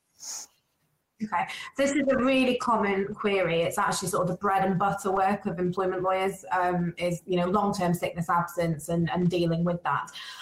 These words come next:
Um, so I'm gonna deal with this in, you know, this, in the same context as if this was someone who was off with a physical disability, because the legal principles are essentially the same.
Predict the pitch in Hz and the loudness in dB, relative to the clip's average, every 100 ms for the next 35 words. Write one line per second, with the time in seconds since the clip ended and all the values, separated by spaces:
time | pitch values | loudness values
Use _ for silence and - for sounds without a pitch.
0 | - 190 208 214 214 214 240 247 277 302 | -4 0 2 2 0 0 2 4 4 2
1 | 269 269 254 214 208 196 196 - - 202 | 4 4 4 2 2 0 -2 -6 -2 2
2 | 196 180 180 180 - 202 180 190 202 - | 2 2 -2 -4 -2 -2 0 -4 -8 -10
3 | - 202 196 - - 240 233 226 214 196 | -2 0 0 -6 -2 0 2 2 0 -2
4 | 180 180 185 185 180 170 - 185 185 185 | -4 -2 -2 -2 -6 -6 -4 -2 0 0
5 | 180 185 180 175 175 214 196 185 185 180 | 2 0 0 -2 0 0 0 -2 0 0
6 | - 175 170 170 170 175 175 190 196 196 | -2 0 0 0 -2 -2 -2 2 2 2
7 | 180 190 180 175 180 175 170 170 175 170 | 0 2 2 2 0 0 2 0 2 2
8 | 170 165 165 165 - - 214 | 2 0 0 0 0 -2 -4